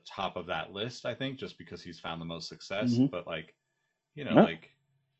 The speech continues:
Speaker 1: all these guys that, that are in this circle that have been doing stuff, like, they,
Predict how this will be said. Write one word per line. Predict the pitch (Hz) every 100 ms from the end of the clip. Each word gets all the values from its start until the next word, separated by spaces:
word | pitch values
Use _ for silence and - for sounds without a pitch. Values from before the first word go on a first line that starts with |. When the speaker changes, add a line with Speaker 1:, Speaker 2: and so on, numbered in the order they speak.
| _
Speaker 1:
all | 117 139
these | 117 95
guys | - 92 87 85
that, | - 87 90 -
that | 87 85
are | 90 85
in | 90 90
this | 87 85
circle | - 95 92 87
that | 82 82
have | 78
been | 82
doing | 82 98 92
stuff, | - 82 85 _
like, | 82 82
they, | 87 85 87 82